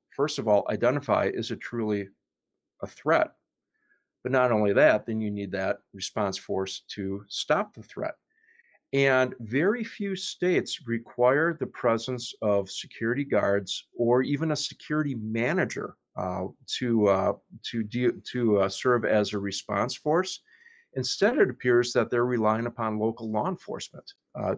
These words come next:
to, uh, to be their response force. But then the problem is, is we have to take a look at response time then. Okay, if we have, you know, a, a motivated, uh, threat actually get into the facility,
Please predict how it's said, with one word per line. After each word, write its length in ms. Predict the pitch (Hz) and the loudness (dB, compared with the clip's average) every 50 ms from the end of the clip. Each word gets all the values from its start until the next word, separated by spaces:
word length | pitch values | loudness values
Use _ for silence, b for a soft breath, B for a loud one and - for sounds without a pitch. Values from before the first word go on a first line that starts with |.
| - - | -6 -6
to, 260 | - 117 110 107 104 95 | -4 -2 0 2 2 2
uh, 180 | 95 95 92 90 _ _ _ _ _ _ _ _ - - - - - - - | 2 2 -2 -4 _ _ _ _ _ _ _ _ -20 -20 -20 -18 -14 -10 -6
to 100 | - 120 | -6 -2
be 140 | 107 117 120 | 0 0 2
their 200 | 110 117 110 107 | 2 2 2 2
response 460 | 110 107 - - 135 143 185 202 - | 2 0 -2 0 0 0 0 0 -4
force. 360 | - - - - - - - _ b b b b b b b b b b - | -6 -6 -6 -6 -6 -8 -12 _ b b b b b b b b b b -2
But 120 | 127 127 | 0 2
then 160 | 147 147 147 | 4 4 4
the 80 | 139 123 | 2 0
problem 580 | - - - 143 170 214 240 226 170 123 95 | 0 0 0 2 2 4 4 2 2 2 2
is, 240 | 101 104 104 107 - | 0 0 0 0 -2
is 160 | 113 107 104 | -6 -6 -4
we 160 | 107 117 113 107 | -4 -2 -2 0
have 180 | 113 107 104 - | 2 0 0 0
to 100 | 113 98 | -4 -8
take 260 | - - 101 95 - | -2 -2 -2 0 0
a 60 | 104 | 0
look 180 | 98 98 98 - | -2 -2 0 0
at 180 | 101 98 - | -2 -2 -2
response 680 | - 104 101 - - - 101 95 92 - - - - - - | -4 -6 -8 -6 -4 -2 -2 -2 -2 -2 -4 -8 -8 -8 -10
time 400 | - - 156 196 254 254 185 - - | -8 -6 -4 -4 -4 -4 -4 -6 -6
then. 160 | - - - - _ _ _ _ _ _ _ _ _ _ _ _ _ _ _ _ _ - 110 | -8 -12 -12 -14 _ _ _ _ _ _ _ _ _ _ _ _ _ _ _ _ _ -18 -8
Okay, 300 | - - 123 113 - - | -2 2 2 2 2 4
if 240 | - 170 208 208 - | 4 2 2 2 2
we 160 | 285 226 196 | 0 2 2
have, 460 | 147 127 113 104 98 95 95 92 - - _ _ _ _ _ _ _ _ _ _ _ _ _ _ _ _ _ _ _ - - _ _ _ _ - | 4 6 6 6 6 4 2 -2 -8 -16 _ _ _ _ _ _ _ _ _ _ _ _ _ _ _ _ _ _ _ -20 -20 _ _ _ _ -10
you 120 | 117 117 | -4 -2
know, 160 | 107 98 95 - - | -2 -2 -2 -2 -4
a, 360 | 110 113 - - _ _ - | -6 -8 -8 -10 _ _ -8
a 20 | 117 | -4
motivated, 760 | 117 123 131 131 131 123 117 123 117 113 113 110 104 92 - _ _ - | 0 4 4 6 6 6 4 4 4 4 4 2 2 0 -6 _ _ -4
uh, 280 | 113 104 101 98 95 | 0 0 0 0 -2
threat 580 | 92 - - - - 139 147 160 143 113 - - _ _ _ _ _ _ _ _ - 123 | -4 -8 -14 -14 -8 -2 2 2 4 2 2 -2 _ _ _ _ _ _ _ _ -2 -2
actually 360 | 120 123 - - 131 120 113 | 0 -2 -2 -4 -6 -6 -4
get 260 | 101 95 123 123 131 | -2 0 0 2 2
into 240 | 156 160 156 - 139 | 2 0 -2 -6 -8
the 100 | 123 120 | -10 -8
facility, 640 | - 117 104 - - 135 123 117 98 92 95 - | -8 -8 -8 -4 -2 0 2 2 0 0 -2 -6